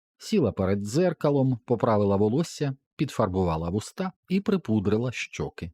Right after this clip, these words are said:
Спробувала усміхнутися. Посмішка вийшла трохи штучна.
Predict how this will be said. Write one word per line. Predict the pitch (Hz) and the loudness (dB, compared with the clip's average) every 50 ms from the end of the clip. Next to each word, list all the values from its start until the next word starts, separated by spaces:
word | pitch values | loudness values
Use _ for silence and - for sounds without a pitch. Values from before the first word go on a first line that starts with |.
| _ _ _ _ | _ _ _ _
Спробувала | - - - - 113 104 101 95 107 107 120 127 127 131 135 131 - _ | -20 -10 -4 0 2 2 2 2 0 0 0 0 0 -2 -4 -6 -6 _
усміхнутися. | - 110 95 - - 98 85 - - 95 - - - - - - - - - _ _ _ _ _ _ _ _ _ | -4 -4 -2 -2 -2 -4 -4 -4 -8 -14 -14 -16 -18 -20 -18 -18 -20 -20 -20 _ _ _ _ _ _ _ _ _
Посмішка | - 185 170 - 185 160 143 - - 151 | -2 -2 0 0 0 0 0 0 0 0
вийшла | 147 147 147 131 - - - 127 120 | 2 2 2 2 0 0 0 0 0
трохи | - - 120 113 - - 107 101 98 95 | 2 2 2 2 2 0 0 0 0 -2
штучна. | - - - - 101 - - - - 85 85 | -4 -6 -6 -6 -8 -8 -8 -10 -10 -10 -14